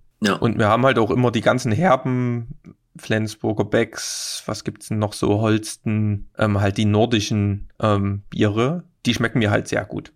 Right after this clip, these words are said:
Speaker 2: Also so die, die tschechischen Biere sind ja auch relativ herb, aber die gehen eher so ein bisschen in die würzigere Richtung. Und dann hast du manchmal so ganz herbe, so Jever-mäßig. Jever ist so ein bisschen das Herbste, was ich, was ich trinke, was mir aber auch noch ganz gut schmeckt.
Speaker 1: Nicht, dass man dann hier, äh, Herpes kriegt beim Trinken.
Speaker 2: <laughs>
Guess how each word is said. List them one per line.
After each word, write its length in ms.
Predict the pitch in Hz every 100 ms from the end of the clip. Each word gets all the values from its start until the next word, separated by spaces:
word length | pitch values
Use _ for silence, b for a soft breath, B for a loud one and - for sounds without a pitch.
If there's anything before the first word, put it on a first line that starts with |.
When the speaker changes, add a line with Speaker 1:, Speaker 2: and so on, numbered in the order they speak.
| _
Speaker 2:
Also 180 | - 110
so 240 | 107 104 104
die, 380 | 120 110 104
die 100 | 104 110
tschechischen 440 | 143 151 147 139
Biere 240 | 143 151
sind 140 | 120 120
ja 80 | 113
auch 160 | -
relativ 520 | 156 143 - 139 - -
herb, 400 | 110 131 131 127
aber 200 | 110 113
die 140 | 110
gehen 140 | 113 110
eher 140 | 107
so 80 | 107
ein 80 | 104
bisschen 220 | 101 107
in 80 | 104
die 120 | 101
würzigere 600 | 151 151 143 139 135 123
Richtung. 460 | 135 - 127 127 -
Und 80 | 113
dann 100 | 104
hast 180 | 104 117
du 40 |
manchmal 300 | 107 101 101
so 100 | 151
ganz 280 | 107 98 -
herbe, 340 | 104 101 98 -
so 140 | -
Jever-mäßig. 800 | 104 160 101 101 101 104 104 101
Jever 240 | 110 110
ist 120 | 107 -
so 80 |
ein 40 | 104
bisschen 280 | 107 - 104
das 160 | 101 -
Herbste, 460 | 101 98 - 101
was 180 | 98 101
ich, 360 | 107 - - _ _
was 180 | - 101
ich 120 | 107
trinke, 320 | - 117 127 107
was 160 | 101
mir 120 | 107
aber 180 | 104 104
auch 40 | 104
noch 160 | 107
ganz 240 | - 101 -
gut 180 | - -
schmeckt. 380 | - - _ _
Speaker 1:
Nicht, 260 | - 104 107
dass 100 | 107
man 200 | 95 90
dann 140 | 98
hier, 220 | 104 107 -
äh, 120 | 92
Herpes 480 | 98 120 - 190 -
kriegt 340 | 165 160 -
beim 160 | - 123
Trinken. 400 | 131 123 107 117
Speaker 2:
<laughs> 60 | 101